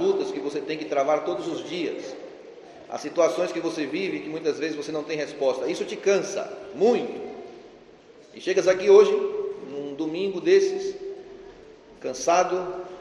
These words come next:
sabendo que amanhã tem que enfrentar não sei quantos leões, tem que matar não sei quantos leões,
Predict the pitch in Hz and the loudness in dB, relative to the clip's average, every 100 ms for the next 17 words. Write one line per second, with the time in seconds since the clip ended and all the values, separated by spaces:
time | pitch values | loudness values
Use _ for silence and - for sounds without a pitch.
0 | - - 143 151 147 151 151 165 156 165 | -14 -8 -4 -4 0 0 2 0 -2 -6
1 | 165 160 151 156 156 156 160 160 165 165 | -4 -4 0 2 2 0 -4 -2 -4 -4
2 | 139 147 147 175 175 - 156 151 143 139 | -4 -2 0 -2 -4 -8 -10 -8 -6 -2
3 | 143 139 139 147 143 135 131 135 165 | -2 -2 -4 -6 -8 -6 -6 -4 -4